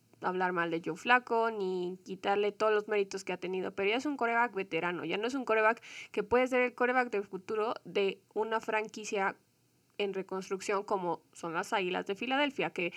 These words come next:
desde aquel Super Bowl que ganaron, pues han, han venido en decadencia, ¿no? A mí me parece que Joe Flacco más bien es como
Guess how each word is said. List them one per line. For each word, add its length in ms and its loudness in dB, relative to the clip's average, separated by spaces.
desde 480 0
aquel 320 0
Super 280 0
Bowl 180 2
que 120 0
ganaron, 460 2
pues 240 -4
han, 340 0
han 320 -2
venido 300 -2
en 100 -4
decadencia, 560 -12
¿no? 100 -6
A 40 -8
mí 120 -6
me 100 -2
parece 340 -4
que 180 -4
Joe 180 8
Flacco 360 4
más 300 2
bien 260 -2
es 200 0
como 640 -2